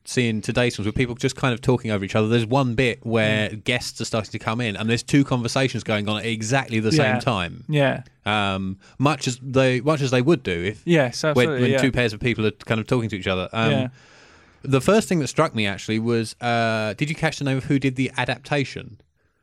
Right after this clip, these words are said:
Speaker 1: before it bec-, before it was refined into the screenplay?
Speaker 2: Uh, I,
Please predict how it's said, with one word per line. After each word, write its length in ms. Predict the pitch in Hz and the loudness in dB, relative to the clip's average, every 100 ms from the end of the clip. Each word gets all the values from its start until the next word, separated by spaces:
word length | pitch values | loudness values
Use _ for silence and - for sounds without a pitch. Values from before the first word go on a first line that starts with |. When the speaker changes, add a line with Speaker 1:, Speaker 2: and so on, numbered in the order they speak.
| _ | _
Speaker 1:
before 360 | 107 - 123 113 | -6 0 2 2
it 140 | 92 | 0
bec-, 440 | 95 104 - 101 - | -6 -8 -8 -12 -6
before 380 | 107 117 107 104 | -4 -2 -2 -2
it 40 | |
was 160 | 101 110 | -4 -4
refined 360 | 107 110 107 | -2 -2 -2
into 180 | 98 - | -4 -6
the 60 | 98 | -10
screenplay? 400 | - 113 107 - - | -6 -6 -6 -4 0
Speaker 2:
Uh, 40 | |
I, 460 | 156 156 123 143 | 2 2 0 -2